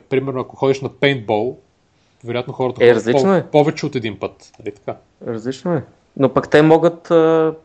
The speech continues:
Speaker 2: да речем, на всеки два-три месеца да сменят, а, стаите, интериора. Или съответно да бъде различно изживяване.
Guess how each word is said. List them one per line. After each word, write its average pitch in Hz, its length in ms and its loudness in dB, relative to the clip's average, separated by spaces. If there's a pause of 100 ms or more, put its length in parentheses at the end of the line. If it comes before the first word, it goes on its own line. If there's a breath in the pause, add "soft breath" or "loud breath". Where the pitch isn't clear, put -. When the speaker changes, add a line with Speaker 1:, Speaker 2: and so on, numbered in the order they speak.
(280)
Speaker 2:
да 139 140 -2
речем, 151 340 0
на 151 100 -2
всеки 151 240 -2
два-три 143 340 0
месеца 139 320 -2
да 135 80 -12
сменят, 147 580 -4
а, 139 360 -4 (140)
стаите, 160 420 -2 (420)
интериора. 123 500 4 (680)
Или 110 100 -8
съответно 120 420 -4
да 117 60 -6
бъде 117 220 0
различно 131 320 -8
изживяване. 127 440 -2